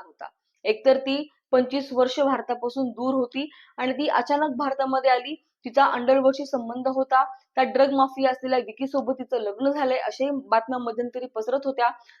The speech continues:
त्यामुळे तिच्यावरती देशद्रोहाचा आणि अंडरवर्ल्ड सोबत, अ, संबंध असल्यामुळे तिच्यावरती अनेक आरोप मध्यंतरी, मध्यंतरीच्या काळामध्ये करण्यात आले होते. आणि अशा व्यक्तीला तुम्ही, अ,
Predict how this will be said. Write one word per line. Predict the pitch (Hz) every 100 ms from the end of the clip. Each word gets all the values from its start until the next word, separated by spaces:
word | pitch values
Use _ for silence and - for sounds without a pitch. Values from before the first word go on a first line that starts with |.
| _ -
त्यामुळे | 302 311 330
तिच्यावरती | 294 277 277 277
देशद्रोहाचा | 233 262 277 262 269 254 254 247 - _ _ -
आणि | 247 269
अंडरवर्ल्ड | 254 247 262 254 262
सोबत, | 262 226 254 -
अ, | - 226
संबंध | 220 240 240 247 240
असल्यामुळे | 226 269 302 277 220 214
तिच्यावरती | 220 226 220 214 254 -
अनेक | 214 269 269 -
आरोप | 247 320 247
मध्यंतरी, | 240 220 247 226 226 240
मध्यंतरीच्या | 220 196 220 220 220 -
काळामध्ये | 226 208 208 214 214
करण्यात | 220 196 233 294
आले | 269 240
होते. | 220 208 214 _ _ _ 254
आणि | 262
अशा | - 277 285
व्यक्तीला | 226 226 302 233 190
तुम्ही, | 190 214 220 240 _ _
अ, | -